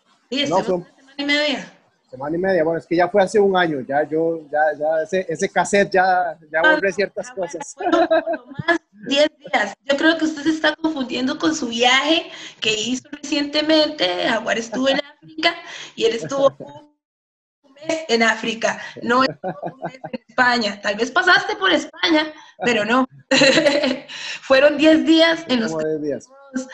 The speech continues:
Speaker 1: ahí en dos festivales, de hecho, de reggae. Uno de los festivales estuvo, fue en la zona vasca, en la zona de Bilbao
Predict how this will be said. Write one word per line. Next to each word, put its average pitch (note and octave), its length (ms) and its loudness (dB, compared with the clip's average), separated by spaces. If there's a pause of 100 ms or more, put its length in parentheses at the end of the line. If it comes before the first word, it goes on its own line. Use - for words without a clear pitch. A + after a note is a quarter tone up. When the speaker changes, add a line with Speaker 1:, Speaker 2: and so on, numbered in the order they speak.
(320)
Speaker 1:
ahí A#3+ 320 4
en C#4 120 4
dos A#3 180 0
festivales, B3+ 640 0
de A3 180 -2
hecho, B3+ 220 0
de B3 140 0
reggae. B3 360 -2
Uno A#3 240 -2
de C4+ 120 -2
los A3 180 -6
festivales G3 580 -10
estuvo, A#3+ 540 -4
fue G#3+ 120 -2
en G#3 40 -4
la A3+ 80 -2
zona A#3 680 -2
vasca, B3+ 460 -2
en G3+ 140 -12
la F#3 100 -14
zona G3 180 -10
de B3 60 -4
Bilbao A3+ 520 -2